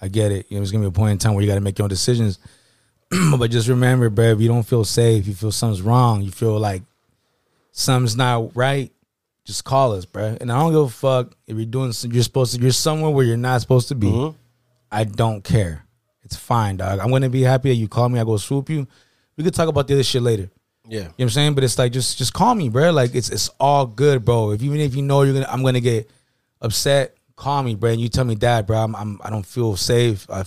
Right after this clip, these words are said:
Speaker 1: I, I really need you to come, bro. I'm, I'm out.
Speaker 2: You know what I mean?
Speaker 1: I'm gone, dog. Like, I don't, I could be anywhere, bro. It don't matter." You know what I'm saying? Like, it just, it just call me. That's it. Call me, text me, bro.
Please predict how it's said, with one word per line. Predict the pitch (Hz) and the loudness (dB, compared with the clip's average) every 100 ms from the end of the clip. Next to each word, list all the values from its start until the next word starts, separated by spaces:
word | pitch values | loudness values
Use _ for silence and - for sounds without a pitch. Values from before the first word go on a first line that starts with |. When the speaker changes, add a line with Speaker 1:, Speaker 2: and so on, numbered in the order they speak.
| - | -10
Speaker 1:
I, | 95 92 92 | -10 -8 -8
I | 95 101 | -8 -4
really | 104 117 113 | 0 2 2
need | 117 113 | 0 0
you | |
to | 107 | -2
come, | - 120 | 0 -2
bro. | 110 98 | -2 -4
I'm, | 101 - | -4 -8
I'm | 95 | -6
out. | 117 110 - - | -2 -2 -6 -12
Speaker 2:
You | 139 | -4
know | 147 | 0
what | 175 | 0
I | |
mean? | 208 | 0
Speaker 1:
I'm | 123 110 | -2 0
gone, | 127 170 123 | 2 4 2
dog. | 98 131 | 2 2
Like, | 135 | 2
I | 120 | 0
don't, | 143 139 - _ | -2 -6 -14 _
I | 135 | -6
could | 143 | -2
be | 147 151 | 2 2
anywhere, | 185 190 160 110 | 4 4 4 2
bro. | 127 | 2
It | 147 | 2
don't | 147 113 | 0 0
matter." | 135 160 95 80 _ _ _ _ - | 0 0 0 -6 _ _ _ _ -4
You | 123 | 0
know | |
what | 131 | 2
I'm | |
saying? | 120 151 151 | 2 0 2
Like, | 143 | 0
it | 131 127 | 0 -4
just, | 110 - | -4 -6
it | 117 | -6
just | 101 - - | -4 -4 0
call | 196 277 | 0 2
me. | 156 | 0
That's | 104 113 | -2 0
it. | 247 202 - _ _ - | 2 0 -2 _ _ -2
Call | 151 170 | 2 4
me, | 170 165 | 4 2
text | 160 165 165 | 2 2 2
me, | 175 170 | -2 0
bro. | 160 165 | 2 2